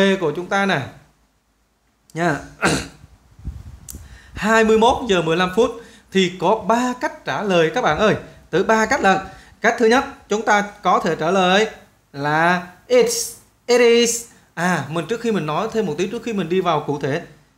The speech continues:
mình nói thêm một tí nữa cho các bạn để các bạn lưu ý. Sau này á, khi các bạn viết tiếng Anh á, là gần như các bạn hạn chế thấp nhất cái, cái viết tắt các bạn nha.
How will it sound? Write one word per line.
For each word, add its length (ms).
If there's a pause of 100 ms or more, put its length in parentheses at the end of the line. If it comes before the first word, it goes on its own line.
mình 120
nói 140
thêm 140
một 160
tí 120
nữa 200
cho 60
các 100
bạn 220
để 80
các 140
bạn 160
lưu 160
ý. 180 (300)
Sau 240
này 180
á, 120 (720)
khi 220
các 100
bạn 220
viết 180
tiếng 140
Anh 140
á, 120 (380)
là 220
gần 280
như 120
các 180
bạn 180
hạn 380
chế 160
thấp 360
nhất 160 (120)
cái, 100 (300)
cái 100
viết 220
tắt 200
các 60
bạn 160
nha. 100